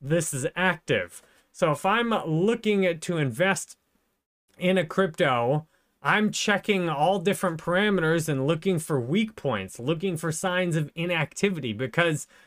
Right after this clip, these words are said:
that's where you can generally find that almost every crypto is crap when you start looking for that stuff.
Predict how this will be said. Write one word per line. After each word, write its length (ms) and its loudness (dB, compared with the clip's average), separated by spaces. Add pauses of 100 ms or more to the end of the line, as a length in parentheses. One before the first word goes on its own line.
(140)
that's 360 0
where 160 4
you 160 2
can 480 0
generally 580 -2
find 600 -4 (360)
that 160 0
almost 420 2
every 360 0
crypto 500 0
is 160 -4
crap 520 0
when 200 -2
you 80 -2
start 320 0
looking 340 -2
for 160 -8
that 240 -4
stuff. 360 -6